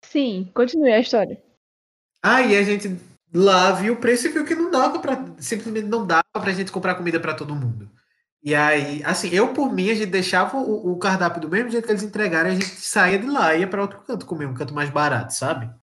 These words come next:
Speaker 2: Só que, por pressão de grupo, verdade seja dita, a gente decidiu ficar lá por vergonha de sair depois de ter <laughs>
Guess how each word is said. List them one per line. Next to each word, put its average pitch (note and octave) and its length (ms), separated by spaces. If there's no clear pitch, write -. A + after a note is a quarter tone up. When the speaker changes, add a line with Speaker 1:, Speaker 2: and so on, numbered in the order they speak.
Speaker 2:
Só B3+ 400
que, B2+ 440
por A3+ 180
pressão A#3+ 360
de A3+ 140
grupo, D3+ 360
verdade C#3 400
seja C#3+ 240
dita, C3+ 320
a D3 60
gente D3+ 140
decidiu E3 340
ficar F3+ 340
lá B2+ 400
por E3+ 140
vergonha E3+ 580
de A3+ 140
sair G#3+ 680
depois F#3 320
de G3 80
ter G#3 320
<laughs> D#4+ 40